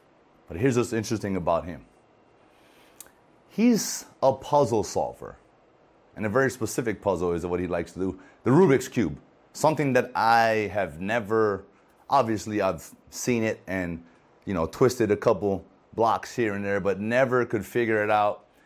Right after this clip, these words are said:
Uh, maybe one day I'll sit down and figure it out. But Heimana can complete a Rubik's Cube in forty-five seconds, approximately.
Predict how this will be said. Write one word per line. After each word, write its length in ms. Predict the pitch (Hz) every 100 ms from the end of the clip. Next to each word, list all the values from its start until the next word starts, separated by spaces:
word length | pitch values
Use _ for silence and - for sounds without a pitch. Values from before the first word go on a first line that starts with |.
| _ _ -
Uh, 180 | 107 117
maybe 360 | 135 156 165
one 300 | 131 127 131
day 280 | 107 98 101 -
I'll 160 | 95 95
sit 200 | 113 90
down 220 | 98 87
and 80 | 80
figure 240 | 98 90
it 80 | 90
out. 300 | 85 - 73
But 260 | 95 - _ _ _ _ _ _ -
Heimana 560 | 95 123 165 104 78 - _ _ _ -
can 160 | 107
complete 420 | 101 98 - 139 139
a 80 |
Rubik's 420 | 98 117 113 - -
Cube 420 | - 98 78 67 - -
in 180 | 87 80
forty-five 800 | - 107 107 104 - 104 95 -
seconds, 600 | - 101 - 67 - - -
approximately. 720 | - 151 - 85 71 53